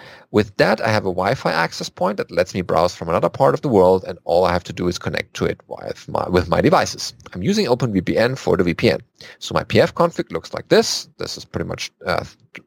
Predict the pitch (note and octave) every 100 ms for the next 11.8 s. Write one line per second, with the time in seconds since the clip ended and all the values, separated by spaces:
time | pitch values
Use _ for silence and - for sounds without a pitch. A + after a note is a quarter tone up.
0 | - - F#2+ F#2+ E3 F#3+ G3 A3+ - -
1 | - F#2 - F#2+ E2+ E2 - - - -
2 | - _ - A2 - G2+ - B2+ - G#2
3 | - A#2 A#2 - - A#2+ - - - -
4 | G#2 - F3+ - - - - - - _
5 | - G#2 A2 A2 A2 G#2 A2 _ G#2+ F#3+
6 | G#3 G3 F#3 F3+ _ A2 D3 F3 D#3 F#3
7 | G3+ - D#3 E3+ - E3 - - D3+ C#3+
8 | - - F#3 F3 E3 G#3 - G2+ G2+ -
9 | A2 G2 G2 F#2 F2+ E2+ F2+ A#2 F3+ -
10 | - F#2 F2 F#2 C3+ B2+ - - A#3 -
11 | - - - - - F#2 D#3